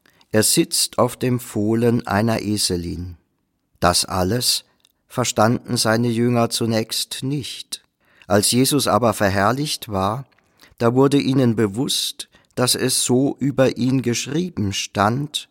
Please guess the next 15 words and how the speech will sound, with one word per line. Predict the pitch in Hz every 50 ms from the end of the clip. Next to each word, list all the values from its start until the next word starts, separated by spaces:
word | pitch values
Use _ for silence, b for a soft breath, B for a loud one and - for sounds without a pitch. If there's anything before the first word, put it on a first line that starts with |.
| b b
und | 120 127 135 - - -
dass | 113 123 127 - - -
man | 135 127 127 127 127
so | 123 - - - 104 107 107 107 - -
an | - 110 117 120 -
ihm | - 107 104 107 117 113
gehandelt | 101 120 117 110 120 117 127 127 110 101 95 - -
hatte. | 98 87 - - - 87 82 82 - - _ _ _ _ _ _ _ _ _ -
Die | 101 90
Menge, | 90 85 85 95 113 127 135 147 b b b b b b b b
die | 123 117
bei | 92 110 104
Jesus | 104 98 98 104 127 - - - 127 113 - - -
gewesen | - 101 90 90 95 107 - - 127 117 104
war, | 104 98 98 107 107